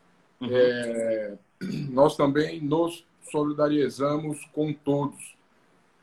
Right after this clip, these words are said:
Speaker 2: Nossas casas de axé estão fechadas, nossas casas de axé estão também num momento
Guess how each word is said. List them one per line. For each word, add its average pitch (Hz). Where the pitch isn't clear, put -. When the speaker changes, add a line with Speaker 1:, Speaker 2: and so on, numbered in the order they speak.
Speaker 2:
Nossas 139
casas 151
de 135
axé 147
estão 151
fechadas, 135
nossas 127
casas 139
de 127
axé 139
estão 147
também 147
num 156
momento 139